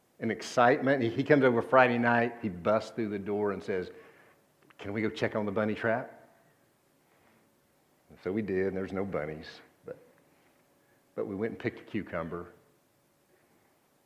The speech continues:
And I, this is how I imagine this boy,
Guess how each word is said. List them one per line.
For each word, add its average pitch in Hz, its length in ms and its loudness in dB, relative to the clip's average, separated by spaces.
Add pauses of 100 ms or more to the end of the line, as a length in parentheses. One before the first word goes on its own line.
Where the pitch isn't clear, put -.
(760)
And 135 120 6
I, 147 180 6
this 151 200 2
is 135 80 -6
how 139 200 6
I 113 100 6
imagine 98 400 -2
this 87 100 -10
boy, 65 400 -14